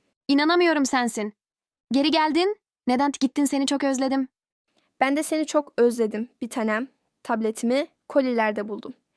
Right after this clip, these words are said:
Speaker 2: Tekrar İstanbul'a taşındık. Zor dönemlerden geçtim.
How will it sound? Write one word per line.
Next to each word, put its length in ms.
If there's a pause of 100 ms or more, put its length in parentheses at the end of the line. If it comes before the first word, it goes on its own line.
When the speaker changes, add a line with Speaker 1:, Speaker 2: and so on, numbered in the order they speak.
(200)
Speaker 2:
Tekrar 340
İstanbul'a 440
taşındık. 480 (500)
Zor 280
dönemlerden 640
geçtim. 460